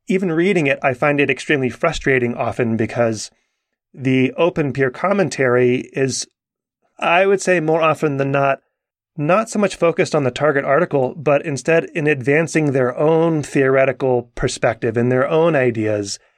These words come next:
And some hardly touch on any of the issues in the target article and instead just jump to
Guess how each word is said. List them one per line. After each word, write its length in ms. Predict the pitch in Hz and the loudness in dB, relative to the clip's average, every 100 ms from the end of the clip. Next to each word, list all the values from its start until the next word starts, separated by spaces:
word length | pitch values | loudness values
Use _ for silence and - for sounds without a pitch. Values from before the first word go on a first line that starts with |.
| _ - | _ -4
And 220 | 147 151 _ | -4 -4 _
some 420 | - 208 240 247 - _ - | -4 0 2 2 -2 _ -14
hardly 800 | - 196 214 185 180 175 165 - _ _ _ - | -2 0 2 2 2 2 0 -6 _ _ _ -12
touch 480 | - 208 - - - - | -2 -2 -2 -4 -4 -2
on 580 | 139 139 139 131 131 - - | 0 2 2 0 -4 -8 -2
any 260 | 151 151 | 0 2
of 80 | 151 | 0
the 180 | 139 147 | 0 0
issues 400 | 143 147 143 127 | -2 0 0 0
in 220 | 160 156 | 0 0
the 100 | 147 | 0
target 320 | - 127 123 | 0 -2 -2
article 540 | 127 120 120 123 120 113 _ _ | -4 -2 -2 0 -2 -2 _ _
and 120 | 147 156 | -4 -4
instead 440 | 143 - 196 143 | -2 0 0 0
just 240 | 165 - | -6 -6
jump 320 | 123 160 175 - | -4 -2 -2 -4
to 480 | 170 156 151 139 | 0 2 2 0